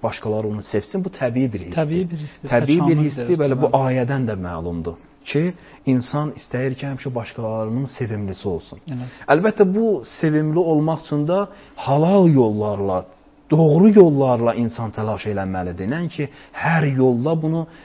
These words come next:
Speaker 1: əldə etməməlidir.
Speaker 2: Elə.
Speaker 1: Yəni, baxsaq, Yazidin özü də istəyirdi ki, sevimli olsun, istəyirdi izzətə çatsın. Amma bu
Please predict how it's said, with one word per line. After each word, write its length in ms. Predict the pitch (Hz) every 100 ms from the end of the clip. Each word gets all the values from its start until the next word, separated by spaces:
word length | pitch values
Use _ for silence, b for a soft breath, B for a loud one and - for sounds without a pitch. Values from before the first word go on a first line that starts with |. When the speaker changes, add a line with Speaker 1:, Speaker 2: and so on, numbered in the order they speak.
| B
Speaker 1:
əldə 300 | 131 127 160
etməməlidir. 600 | - 101 87 85 85 98 -
Speaker 2:
Elə. 300 | 151 135 127 B B - 123
Speaker 1:
Yəni, 220 | 147 151 147
baxsaq, 380 | 151 - 180 165
Yazidin 420 | 151 143 147 175
özü 220 | 156 151
də 140 | 160 127 -
istəyirdi 460 | - 120 117 110
ki, 100 | - -
sevimli 380 | 127 113 110 107
olsun, 440 | 104 95 - 95 87 -
istəyirdi 460 | - 127 123 131 127
izzətə 400 | 110 110 107 123 -
çatsın. 420 | 104 - 104 90 -
Amma 200 | 151 170
bu 100 | 185